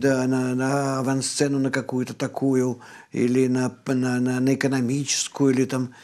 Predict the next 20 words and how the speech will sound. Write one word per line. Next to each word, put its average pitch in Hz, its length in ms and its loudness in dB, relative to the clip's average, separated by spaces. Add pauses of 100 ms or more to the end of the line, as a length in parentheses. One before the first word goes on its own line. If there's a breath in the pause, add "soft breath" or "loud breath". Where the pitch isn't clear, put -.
(220 loud breath)
А - 80 -10
мы 127 140 -2
ничего 127 180 -4
не 139 100 0
можем 135 280 0
сделать. 123 460 -2
Мы 120 120 0
пришли 120 460 0
к 143 100 -8
такому 131 360 -2
состоянию 123 720 -2
в 101 60 -12
Кабале, 123 580 0 (600 loud breath)
когда 117 240 0
Кабала 143 480 2
и 131 60 0
наш 120 240 -2
мир 202 200 2
соединились 151 640 0
вместе. 123 540 -2